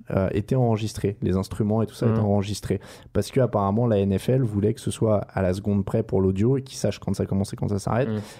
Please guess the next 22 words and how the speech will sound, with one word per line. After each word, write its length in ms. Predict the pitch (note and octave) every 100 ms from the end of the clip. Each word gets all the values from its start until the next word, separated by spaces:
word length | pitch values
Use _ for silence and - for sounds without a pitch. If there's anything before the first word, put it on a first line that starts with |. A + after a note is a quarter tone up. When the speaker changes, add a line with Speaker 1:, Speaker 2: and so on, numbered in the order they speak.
| -
Speaker 1:
Et 40 |
en 60 | G3
fait, 240 | D3+ D#3+
ils 20 | B2
disaient 280 | A2+ C3
qu'ils 200 | D#3 A2+
ont 60 | A2
rencontré 420 | A2+ C3 C#3+ C3
Bruno 300 | C3+ A#2+ A#2+
Mars 320 | A#2+ B2 - -
avant, 420 | G#2+ G2+ C3 F#3+ -
ils 180 | G2+ A2
ont 80 |
enregistré 520 | A2+ A#2+ A#2+ A#2 - B2
le, 460 | G#2 F#2 F2+ F2+
les 140 | F#2 F#2+
morceaux 340 | G#2 - A#2+
avec 280 | G2 G2 -
lui 180 | B2+ D#3
et 120 | G#2+
a 60 |
fait, 160 | F2+ -